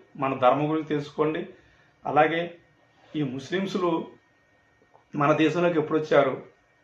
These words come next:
అయ్యప్ప స్వామి ఎప్పుడు పుట్టాడు, అసలు ఈ ఓవర్గాడికి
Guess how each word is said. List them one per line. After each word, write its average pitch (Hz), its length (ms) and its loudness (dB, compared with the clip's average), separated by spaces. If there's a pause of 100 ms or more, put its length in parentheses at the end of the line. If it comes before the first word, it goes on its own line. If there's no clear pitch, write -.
(560)
అయ్యప్ప 151 340 0
స్వామి 160 200 2
ఎప్పుడు 151 200 -2
పుట్టాడు, 143 560 -4 (920)
అసలు 175 180 0
ఈ 190 80 0
ఓవర్గాడికి 165 840 4